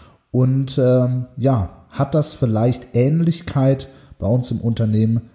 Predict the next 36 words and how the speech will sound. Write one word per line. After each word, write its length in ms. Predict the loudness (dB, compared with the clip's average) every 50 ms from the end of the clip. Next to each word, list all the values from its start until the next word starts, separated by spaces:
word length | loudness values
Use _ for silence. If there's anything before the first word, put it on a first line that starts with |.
| _ -2
mit 200 | -2 0 2 2
der 80 | 0
Personalgewinnung. 1040 | 0 0 -2 0 0 0 0 0 0 0 0 -2 -4 -6 -8 -10 -10 -10 -12 -14 -14 -18 -20 -20 _ _ _ _ _ _ -2
Also 300 | 0 2 2 2 2 0
lass 240 | 2 0 0 -2 -2
uns 220 | -4 -4 -4 -2
mal 280 | -2 0 0 0 0 -2 -2
etwas 480 | -4 -4 -2 0 -2 -2 -2 -4 -10 -12 -20 -20 -20 _ -20 -20 _ -14
tiefer 380 | -8 -6 -6 -4 0 0 0
reingehen. 1000 | 0 2 0 0 0 0 0 0 2 2 2 2 2 2 2 0 0 -2 -4 -8 -18 -12 -6
Ja, 240 | -4 -4 -4 -4 -8 -6
man 160 | -4 -4 -2 0
soll 180 | 0 2 2
ja 80 | 2 2
nicht, 320 | 0 0 -2 -4 -8 -6
nicht 320 | -4 -4 -4 -4 -6 -6 -4
ganz 380 | -2 -2 -2 -2 -4 -8 -12 -14 -20 -20 -20 -20 _ _ _ _ -6
alles 320 | -4 0 0 2 0 2
ausplaudern 760 | 2 4 2 2 2 2 2 4 4 6 6 4 4 2 2
in 80 | 0 0
so 80 | 0
einer 160 | 2 2 0
Podcast-Folge, 1120 | 0 0 -2 -2 -2 -2 -2 -2 -2 -2 -4 -8 -8 -2 0 2 2 2 2 2 0 0
aber 160 | 0 2 2 2
damit 340 | 2 2 2 0 -2 -2
du 220 | -2 0 0 0 -2 -4 -8 -20 -20 -20 _ _ _ 2
heute 360 | 2 2 4 4 2 2 2
für 160 | 2 -2 -2
diese 240 | -2 0 0 0 -2
Folge 400 | -2 0 2 2 2 2 0 -2
etwas 440 | -2 -4 -2 -2 -2 -2 -6 -6 -4
auch 200 | -4 -4 -2 -2
mitnimmst 720 | 0 0 0 -2 0 0 0 2 2 0 -2 -4 -6 -4
und, 360 | -2 0 0 0 -2 -2 -4
äh, 240 | -4 -2 -2 -2 -4
dir 420 | -4 -4 -2 0 0 0 0 -4